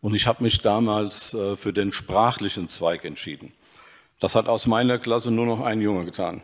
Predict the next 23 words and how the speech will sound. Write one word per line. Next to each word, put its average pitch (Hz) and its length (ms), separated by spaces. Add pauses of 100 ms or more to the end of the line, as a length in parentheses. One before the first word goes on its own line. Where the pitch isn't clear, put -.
(1200)
Also 110 280
die 107 80
Jungs 120 320
gingen 117 220
alle 110 180
in 110 60
den 101 100
mathematischen 107 680
Zweig 113 380
und 104 60
die 107 80
Mädchen 110 440
in 95 120
den 92 100
sprachlichen 85 520
Zweig. - 540
Und 107 120
nun 110 160
waren 107 260
wir 110 100
die 110 120
beiden 107 340
letzten 110 560